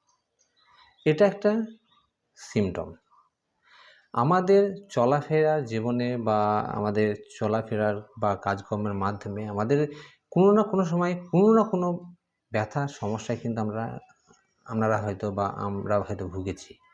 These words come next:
তা এই যে কোনো ধরনের ব্যথার সমস্যা হোক না কেন, সেটাকে সম্পূর্ণভাবে ঠিক করুন। বেস্ট আমি হ-, বায়োকেমিক, হোমিওপ্যাথি বায়োকেমিক কটা ট্যাবলেটের কথা বলবো।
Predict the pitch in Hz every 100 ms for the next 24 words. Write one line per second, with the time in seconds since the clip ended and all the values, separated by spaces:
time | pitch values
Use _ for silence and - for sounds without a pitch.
0 | _ - - - 147 - 175 190 180 -
1 | - - - 185 185 254 233 - 160 147
2 | 104 104 117 107 113 - 107 104 92 95
3 | 90 - - - _ _ - _ _ -
4 | 123 127 135 131 135 - 139 139 190 185
5 | 151 135 131 - 113 - 107 107 - -
6 | _ _ - - _ _ _ - _ 98
7 | 165 185 - - 120 113 98 - 107 104
8 | 104 123 139 143 - _ _ 107 107 110
9 | 113 107 104 104 123 131 - 107 104 101
10 | 101 110 120 123 123 123 131 165